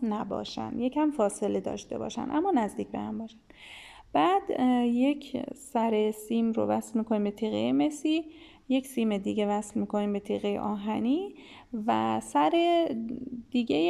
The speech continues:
اون دو تا سیم رو وصل می‌کنیم به ال ای دی و می‌بینیم که این لامپ دو ولتی ما، لامپ ال ای دی ما روشن می‌شه، بچه‌ها. و اینطوری ما انرژی شیمیایی اونها رو به کار می‌گیریم.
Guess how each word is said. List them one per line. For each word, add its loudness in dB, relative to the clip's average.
اون 6
دو 2
تا 2
سیم 4
رو 4
وصل 2
می‌کنیم 0
به 2
ال 0
ای -2
دی -2
و -2
می‌بینیم 0
که -6
این -2
لامپ 0
دو 0
ولتی 0
ما، -2
لامپ 2
ال 2
ای -2
دی 0
ما 2
روشن 0
می‌شه، -6
بچه‌ها. -6
و 2
اینطوری 0
ما 0
انرژی 0
شیمیایی 0
اونها -2
رو 2
به 0
کار -6
می‌گیریم. -8